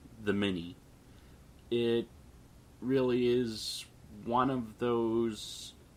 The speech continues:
attributes in retro collecting which you just have to look at and admit is there, and at the same time say, "Well, we missed it. We goofed.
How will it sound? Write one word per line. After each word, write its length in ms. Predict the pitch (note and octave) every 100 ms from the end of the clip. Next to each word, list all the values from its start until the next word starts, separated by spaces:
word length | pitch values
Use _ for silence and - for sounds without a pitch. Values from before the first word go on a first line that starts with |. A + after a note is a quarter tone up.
| - - -
attributes 840 | A2 B2 - G#2+ F#2+ G#2+ G#2 -
in 160 | G#2 G#2
retro 340 | G#2+ G#2+ A2
collecting 600 | G2 - A2 G#2+ G2+ G2+
which 220 | G2 - -
you 100 | G2
just 420 | F2 G#2 G2+ -
have 260 | G#2+ G2+
to 80 | -
look 300 | F#2+ G#2+ F#2+
at 280 | F#2 F2+ F2
and 200 | D#2+ F#2+
admit 380 | F#2 F#2 A2 A2
is 240 | A#2 A2
there, 460 | C3 C3 A#2 A2 G#2+ - - - - - - -
and 120 | - G#2+
at 180 | G#2+ G#2+
the 80 |
same 320 | G2+ - A2 G#2
time 400 | A2 G#2+ G#2 G#2
say, 420 | - G2+ G#2 G#2+ G#2+ -
"Well, 400 | F#2+ A2 C3 C3+ - - - - - - - - - -
we 180 | A2+ A#2
missed 480 | A#2 B2 - -
it. 120 | - - - - -
We 160 | G#2 A2
goofed. 540 | G2+ B2 G#2+ D#2+ -